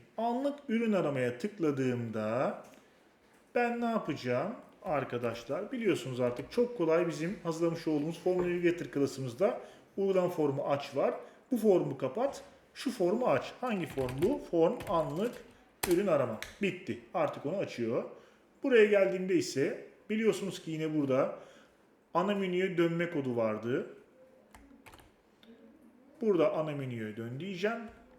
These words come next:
Ve bir de çıkışımız vardı.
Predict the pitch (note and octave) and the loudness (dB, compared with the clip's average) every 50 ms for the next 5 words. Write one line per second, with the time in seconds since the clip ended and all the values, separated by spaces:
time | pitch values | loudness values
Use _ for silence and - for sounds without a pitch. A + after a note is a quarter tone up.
0 | - - - - - - - - - - - _ _ _ _ _ _ _ - - | -20 -20 -20 -20 -20 -20 -20 -20 -20 -20 -20 _ _ _ _ _ _ _ -20 -20
1 | _ _ _ _ _ _ _ _ _ - - - - - - - - _ - _ | _ _ _ _ _ _ _ _ _ -20 -20 -20 -20 -20 -20 -20 -20 _ -20 _
2 | _ _ _ _ _ _ _ _ _ - A3+ G#3+ A#3 A#3+ G#3 F#3 G#3+ G#3 - - | _ _ _ _ _ _ _ _ _ -6 -2 0 2 2 2 2 2 0 -2 -8
3 | - - - - E3 D#3+ C#3+ C3 C3 B2+ A#2+ A#2 A2 G#2+ A#2 B2+ D3+ F#3 A3 - | -8 -8 -6 -4 -4 -4 -4 -4 -2 0 0 0 -2 -2 -2 -2 -2 -2 -4 -8